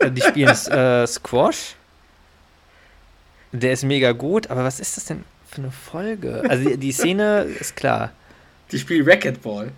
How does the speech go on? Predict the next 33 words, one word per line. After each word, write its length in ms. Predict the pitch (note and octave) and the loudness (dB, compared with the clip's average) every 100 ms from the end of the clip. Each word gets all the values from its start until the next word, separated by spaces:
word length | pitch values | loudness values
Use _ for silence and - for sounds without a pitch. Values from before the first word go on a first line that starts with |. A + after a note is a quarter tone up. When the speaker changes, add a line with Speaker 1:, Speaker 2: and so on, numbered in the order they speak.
| _ _ | _ _
Speaker 1:
Und 80 | B2+ | -2
der 120 | A#2 | 0
Racquetball, 540 | A2 - A2+ - G2 G2 | 0 -2 -4 -6 -6 -4
aber 160 | G#2+ G#2 | -2 -2
so 160 | G#2+ C3 | 2 6
Speaker 2:
Aber 100 | F3+ | 6
ist 100 | A3+ | 6
Speaker 1:
so 60 | |
Speaker 2:
auch 40 | C#3 | 4
Speaker 1:
ähn- 100 | D3 | 2
Speaker 2:
Squash, 260 | G2+ G2+ - | -2 -8 -10
glaub 140 | G2+ | -10
ich. 180 | G#2 - _ - | -10 -14 _ -14
Speaker 1:
Ist 180 | D3 | -12
es 100 | A3+ | -10
so? 220 | C#4 A#3 - | -10 -10 -8
Ja. 220 | A#2+ A#2+ - | -10 -10 -12
Speaker 2:
Ich 140 | - E3 | -8 -4
weiß 180 | B3 | -2
es 120 | G#3+ - | -4 -8
nicht, 240 | F#2+ - _ - | -12 -16 _ -4
aber 140 | C3 | -2
es 160 | C#3 - | -2 -2
sah 180 | D#3 D3 | 0 0
ähn-, 280 | C#3+ B2+ | -2 -6
sieht 180 | A2+ D3+ | -6 -8
ähnlich 280 | C#3 A#2+ A2 | -6 -6 -8
aus. 160 | G2+ A#2 | -12 -6
Speaker 1:
Ja. 220 | C3 G#2+ | 0 0
Speaker 2:
Oder 80 | G#2 | 0
gleich 260 | A#2+ A#2+ - | -6 -8 -10
aus. 200 | G#2 - _ _ - - - - _ _ _ | -14 -16 _ _ -20 -20 -20 -20 _ _ _
Speaker 1:
Boah, 480 | - A2 - - | -8 -8 -8 -12